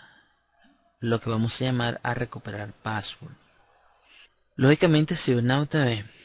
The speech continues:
eh, recuérdate que si tenemos acá en el A S P punto net configuration,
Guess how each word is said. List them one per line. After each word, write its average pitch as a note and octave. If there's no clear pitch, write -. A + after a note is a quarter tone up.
eh, A2+
recuérdate B2
que C3+
si -
tenemos A2+
acá A#2
en A2+
el A2
A A2+
S A#2
P -
punto A#2+
net A2+
configuration, A#2+